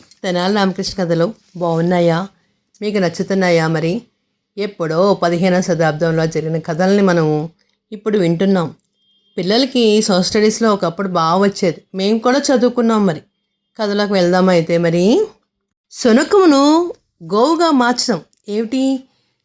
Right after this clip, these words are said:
కుక్కని గోవుగా మార్చడం ఏమిటి? ఇదో వెరైటీగా ఉంది కదా. మరేంటో తెలుసుకుందాం అయితేనే మరి. రోజు రాయల వారు ఏం చేశారంటే, ఉదయాన్నే క్షవరం చేయించుకోవాలని మంగళవాడిని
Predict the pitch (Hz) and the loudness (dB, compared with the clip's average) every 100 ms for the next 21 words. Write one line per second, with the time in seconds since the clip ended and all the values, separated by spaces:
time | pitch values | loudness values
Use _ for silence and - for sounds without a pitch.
0 | _ _ _ _ _ _ - 185 - 202 | _ _ _ _ _ _ -12 -12 -6 0
1 | 214 190 226 226 180 156 170 180 175 185 | 2 2 2 4 4 4 2 2 0 -2
2 | 180 180 180 208 214 233 220 _ 196 180 | 0 0 0 -2 -2 -2 -6 _ -10 -2
3 | 190 175 - - 165 151 156 185 220 202 | -2 -2 -8 -10 -8 -6 -4 0 2 2
4 | 202 196 269 415 _ _ _ _ - 196 | 2 0 -2 -6 _ _ _ _ -8 -2
5 | 180 240 320 220 - - 220 226 - 320 | 0 2 2 0 -2 -8 -6 -4 2 4
6 | 311 269 262 285 285 285 285 320 508 480 | 4 2 2 4 4 4 2 2 2 0
7 | _ _ _ _ _ _ _ - 294 294 | _ _ _ _ _ _ _ -6 -2 2
8 | 233 214 185 170 196 226 226 175 170 202 | 4 4 2 2 2 2 2 2 2 0
9 | 196 170 170 170 339 330 _ _ _ _ | 0 0 0 0 -2 -4 _ _ _ _
10 | 170 180 311 339 302 220 196 190 202 175 | -4 0 2 2 2 2 2 0 0 2
11 | 247 254 208 202 - 185 170 165 247 427 | 2 2 0 0 0 0 0 0 0 0
12 | 247 185 170 170 175 175 180 349 | -2 0 2 2 2 2 2 0